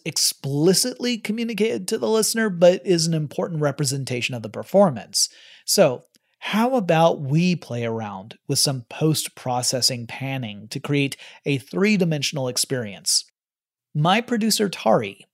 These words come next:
who is a superstar here at iHeart, is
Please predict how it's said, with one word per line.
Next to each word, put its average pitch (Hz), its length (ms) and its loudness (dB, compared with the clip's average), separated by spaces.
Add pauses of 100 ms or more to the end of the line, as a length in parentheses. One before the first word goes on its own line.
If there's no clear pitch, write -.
(200)
who 185 320 4
is 170 420 0
a 156 200 0
superstar 113 840 -4
here 120 200 -6
at 113 100 -4
iHeart, 110 500 -6 (340)
is 180 220 4